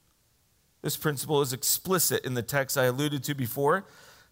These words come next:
Listen to Exodus twenty-one, verses twenty-three through twenty-five. "But if there is serious injury, you are to take life for life,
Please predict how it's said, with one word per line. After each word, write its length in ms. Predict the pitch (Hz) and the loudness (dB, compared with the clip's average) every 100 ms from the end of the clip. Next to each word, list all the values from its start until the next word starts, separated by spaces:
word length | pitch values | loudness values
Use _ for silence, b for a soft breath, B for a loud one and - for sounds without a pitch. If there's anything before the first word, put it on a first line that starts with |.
| _ | _
Listen 380 | - 165 156 160 | -2 0 2 4
to 80 | 143 | 4
Exodus 560 | 147 - 151 131 - | 2 0 0 0 -2
twenty-one, 500 | - 160 147 143 139 | -2 0 2 2 2
verses 400 | 117 123 127 120 | 0 -2 -2 -4
twenty-three 500 | - 147 139 117 143 | -2 -2 0 0 -2
through 140 | 131 131 | -2 -4
twenty-five. 680 | 131 135 113 135 120 87 - _ _ _ _ _ _ _ _ _ _ _ b b b b b b b b | -2 -2 2 2 2 0 -12 _ _ _ _ _ _ _ _ _ _ _ b b b b b b b b
"But 140 | 160 | 2
if 220 | 196 220 | 2 2
there 340 | 240 214 202 214 | 4 6 6 4
is 340 | 185 180 170 | 4 4 4
serious 680 | - - 202 196 185 165 - | 4 4 4 4 4 2 2
injury, 680 | 180 190 147 110 107 185 233 _ _ _ _ b b b b b b | 0 -2 0 2 2 0 -6 _ _ _ _ b b b b b b
you 240 | 139 202 214 | 0 4 4
are 120 | 196 | 4
to 160 | 185 | 0
take 480 | 165 - 208 190 - - | -4 0 2 2 0 -4
life 560 | 147 160 208 240 - - - | 2 4 4 2 -6 -12 -12
for 280 | - 180 165 | -2 2 4
life, 600 | 160 185 131 98 - | 4 2 2 -6 -14